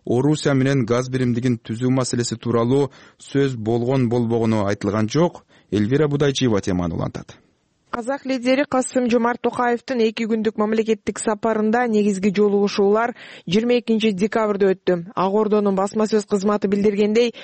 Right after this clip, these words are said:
Speaker 2: эки коңшу саясий, соода экономикалык, энергетика, транспорт, логистика, айыл чарба жана башка тармактарда алакаларды кеңейтүүнү талкуулап,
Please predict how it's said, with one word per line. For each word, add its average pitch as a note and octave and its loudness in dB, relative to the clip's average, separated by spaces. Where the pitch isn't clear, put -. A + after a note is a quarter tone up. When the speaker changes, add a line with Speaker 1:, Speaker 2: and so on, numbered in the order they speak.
Speaker 2:
эки A3+ 0
коңшу A#3 2
саясий, G#3+ 0
соода G#3 2
экономикалык, A#3+ 0
энергетика, A3 0
транспорт, G#3 -2
логистика, G3+ 0
айыл G#3 2
чарба G3+ 0
жана G3 2
башка G#3+ -2
тармактарда A#3+ 0
алакаларды G#3 0
кеңейтүүнү G#3+ 2
талкуулап, A3 0